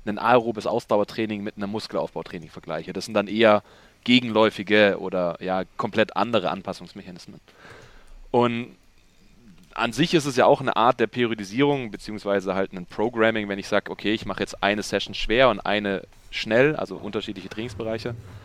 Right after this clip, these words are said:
oder ich verbinde die, dann ist auch wahrscheinlich klar, dass keine Unterschiede rauskommen, weil ich habe ja dann die gleichen Sachen im Zeitraum einer Woche oder im Zeitraum der Studie absolviert.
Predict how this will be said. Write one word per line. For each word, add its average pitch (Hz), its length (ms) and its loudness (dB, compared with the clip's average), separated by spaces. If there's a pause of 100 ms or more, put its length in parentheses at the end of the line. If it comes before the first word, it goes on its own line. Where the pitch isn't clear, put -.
(440)
oder 143 220 8
ich 127 120 6
verbinde 135 460 0
die, 180 340 -4 (400)
dann 117 180 -2
ist 131 140 -4
auch - 320 -4 (300)
wahrscheinlich 113 520 0
klar, 120 220 0
dass 117 180 -4
keine 104 200 -4
Unterschiede 110 400 -4
rauskommen, 104 440 0
weil 92 120 -2
ich 110 100 -4
habe 110 140 -2
ja 104 40 0
dann 104 280 -4
die 98 80 -10
gleichen 110 420 0
Sachen 123 440 -2 (300)
im 110 160 -6
Zeitraum 107 440 -4
einer 104 240 -4
Woche 113 340 -4
oder 92 160 -8
im 90 80 -12
Zeitraum 98 400 -6
der 95 80 -12
Studie 98 320 -12
absolviert. 98 520 -10